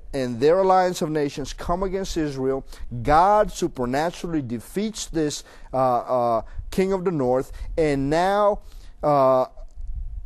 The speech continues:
Antichrist is free to break that treaty and, and, and no longer, uh, provide support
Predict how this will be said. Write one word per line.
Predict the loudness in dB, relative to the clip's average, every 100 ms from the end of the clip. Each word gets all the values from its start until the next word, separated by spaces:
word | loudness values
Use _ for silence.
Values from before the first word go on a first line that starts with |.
| 2
Antichrist | 4 2 0 2 4 2 -2 -2
is | -4 -4
free | -2 0 0
to | -4 -4 -4
break | -4 2 4 4 -2 -4
that | 0 0 -2
treaty | -4 0 0 0 -2 -4 -10 -12 -2
and, | 0 0 -2 _
and, | -2 0 -2 -2
and | 0 0 2
no | 6
longer, | 6 4 2 2 0 -4 -6 -20 -14 -2
uh, | 0 0
provide | -2 -2 2 2 2 0 -6 -20 -20 _ -20 -20 _ _ _ _ _
support | -4 -4 -2 2 2 2 -4